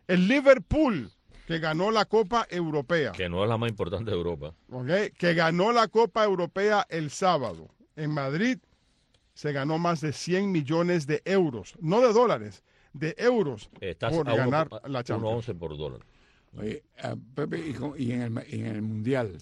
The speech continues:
Speaker 3: el de, de masculino, ¿cuánto será más o menos?
Speaker 1: Ah, por lo menos fácilmente diez veces más.
Speaker 3: Sí.
Speaker 1: Pero fácilmente.
Speaker 3: Bueno, eso es una cosa que están luchando las muchachas.
Speaker 1: Correcto.
Speaker 3: Porque evidentemente ellos no generan el dinero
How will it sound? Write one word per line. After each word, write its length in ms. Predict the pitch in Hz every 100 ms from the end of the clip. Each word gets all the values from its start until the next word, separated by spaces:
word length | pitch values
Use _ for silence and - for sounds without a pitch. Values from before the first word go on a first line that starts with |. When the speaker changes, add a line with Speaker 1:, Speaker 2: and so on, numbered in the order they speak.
| - _ _ _ _
Speaker 3:
el 200 | 90 87
de, 320 | 90 90 87 82
de 320 | 90 87 82
masculino, 680 | 104 87 - 101 104 87 73 _ _ _ _ _ _
¿cuánto 260 | 107 107 107
será 260 | 107 98
más 200 | 101 95
o 40 | 98
menos? 240 | 82 71 71
Speaker 1:
Ah, 240 | 156 175 139 _ _ _
por 120 | 139
lo 120 | 139
menos 480 | 131 147 165 151 - _ _ _ - - _ 139
fácilmente 580 | 127 165 156 143 147 135
diez 180 | 120 117
veces 300 | 110 104 92
más. 240 | 92 _ _ _ _ _ _ _ _ _ _ _
Speaker 3:
Sí. 140 | - -
Speaker 1:
Pero 160 | 139
fácilmente. 440 | 127 156 - 139 147
Speaker 3:
Bueno, 60 | 143
eso 100 | 180
es 60 | 175
una 140 | 165
cosa 240 | 170 160 143
que 60 |
están 280 | 117 131 135
luchando 360 | 127 135 131 123
las 120 | 104
muchachas. 460 | 101 92 139 - - _ -
Speaker 1:
Correcto. 340 | 117 101 113
Speaker 3:
Porque 120 | 101
evidentemente 600 | 104 101 123 131 135 156
ellos 140 | 139 113
no 160 | 107
generan 560 | 107 107 123 123 98 - -
el 160 | 95
dinero 500 | 95 98 117 117 -